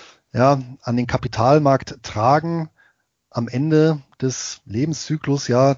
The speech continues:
deutlich besser dastehen als eben, ja, Haushalte, die Immobilieneigentum gekauft haben. Ist aber eben systematisch nicht der Fall. Und das liegt eben daran, und das ist ja auch ein bekannter Effekt, eben dieser Zwangsspareffekt, ja, als Immobilieneigentümer, eben weil ich verschuldet bin,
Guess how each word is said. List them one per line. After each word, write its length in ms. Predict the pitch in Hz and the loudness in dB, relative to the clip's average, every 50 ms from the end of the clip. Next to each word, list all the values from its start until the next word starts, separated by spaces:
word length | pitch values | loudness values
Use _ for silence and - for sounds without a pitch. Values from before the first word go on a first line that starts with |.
| _ - | _ -6
deutlich 400 | 113 120 127 - 135 113 - - | -6 -6 -4 -4 -4 -6 -4 -4
besser 320 | 135 123 - - 127 123 | -4 -4 -2 -2 -2 -2
dastehen 760 | 110 117 113 131 135 131 - - - 117 123 135 139 143 135 - - - - - - _ _ _ | -2 0 0 0 0 -2 -4 -4 -2 0 2 2 2 0 -2 -6 -12 -20 -20 -20 -20 _ _ _
als 500 | - - 113 113 127 131 - - - - - | -4 2 4 4 4 4 2 -2 -12 -10 -2
eben, 440 | 117 113 123 127 131 135 143 143 - _ - - - - _ _ _ _ - | 2 4 4 4 4 4 2 2 -2 _ -20 -20 -20 -20 _ _ _ _ -6
ja, 220 | - 117 123 113 95 | 0 2 2 2 4
Haushalte, 380 | 110 127 - - 135 131 - | 2 0 2 2 -2 -2 0
die 80 | 135 131 | -6 -4
Immobilieneigentum 960 | 127 123 123 107 107 117 139 147 135 - - 110 117 120 131 123 - - 143 147 | -4 -4 -4 -4 -6 -2 -2 -2 -2 0 0 0 0 0 0 -4 -4 -6 -6 -4
gekauft 500 | 165 160 - - 180 190 170 - - 107 | -4 -4 0 0 0 0 0 -2 -6 -4
haben. 280 | 101 95 101 104 - _ _ _ _ _ _ _ _ _ | -4 -4 -4 -6 -14 _ _ _ _ _ _ _ _ _
Ist 240 | - 123 101 - - | -6 -6 -4 -4 -2
aber 340 | - 123 123 143 160 165 - | 2 2 4 4 4 2 2
eben 360 | 175 127 139 160 170 175 156 _ | 0 0 0 0 -2 -2 -4 _
systematisch 960 | _ - - 110 151 - - - 147 123 117 123 131 123 156 151 - - - _ _ - | _ -10 -4 -2 -2 -2 0 0 2 2 4 2 2 2 0 -4 -4 -6 -12 _ _ -10
nicht 400 | 117 123 139 160 175 - - - | -6 -2 2 2 2 2 2 0
der 100 | 107 98 | 0 0
Fall. 280 | - - 95 95 107 - | 0 -2 -2 -2 -2 -4
Und 160 | - 101 - | -6 0 0
das 160 | 123 120 - | 0 2 2
liegt 140 | 147 131 - | 0 0 2
eben 200 | 135 135 143 131 | 2 2 4 4
daran, 440 | 131 131 143 143 147 147 147 151 135 | 4 4 4 6 4 2 2 0 -4
und 260 | 120 113 110 - - _ - - - - - - - _ _ _ _ - | -6 -6 -8 -8 -12 _ -20 -20 -20 -20 -20 -20 -20 _ _ _ _ -14
das 140 | - 92 | -12 -8
ist 120 | 117 110 120 | -8 -6 0
ja 60 | 127 | 0
auch 80 | 135 143 | 0 2
ein 60 | 139 | 2
bekannter 360 | 120 - - 131 135 127 120 | -2 0 0 0 0 0 -2
Effekt, 340 | 113 - - 127 131 - - | -4 -2 -2 -4 -4 -4 -4
eben 160 | 117 110 113 | -4 -2 -2
dieser 240 | 110 104 104 95 101 | 0 -2 -2 -4 -4
Zwangsspareffekt, 1160 | - - - - 117 131 170 165 - - - - 143 151 151 139 127 - - 139 - - - | -8 -14 -6 -4 -4 -4 -2 -4 -6 -6 0 2 4 4 4 2 0 0 -2 -2 -2 -2 -4
ja, 180 | - 113 131 135 | -2 0 0 0
als 240 | 110 110 107 - - | 0 0 -2 -4 -4
Immobilieneigentümer, 1000 | 113 110 104 101 120 139 143 135 123 123 127 139 - - 156 156 156 151 143 - | -4 -4 -2 0 0 0 0 2 2 2 2 2 0 0 0 2 4 2 4 2
eben 200 | 123 127 127 117 | 2 2 4 4
weil 160 | 139 202 220 | 4 4 4
ich 100 | 185 - | 2 0
verschuldet 540 | - 131 113 - - 120 117 123 127 123 - | -2 -4 -4 -2 0 0 0 0 0 -4 0
bin, 240 | - - 185 226 | 0 2 2 2